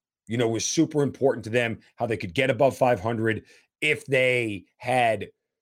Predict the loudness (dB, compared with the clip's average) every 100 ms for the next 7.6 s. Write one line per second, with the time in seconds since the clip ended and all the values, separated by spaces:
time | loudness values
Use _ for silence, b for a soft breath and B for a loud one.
0 | -2 0 0 0 4 4 2 0 0 2
1 | 0 0 0 2 2 0 -4 -6 -8 b
2 | -10 -8 -6 -2 -2 2 2 2 2 -4
3 | -6 -4 -2 -2 -4 -6 -6 -4 -4 -4
4 | -4 -6 -4 -6 -4 -4 -4 -4 -4 -8
5 | -12 b b b b 4 6 4 -2 -10
6 | _ _ _ 0 0 0 _ _ _ _
7 | _ -16 -2 0 0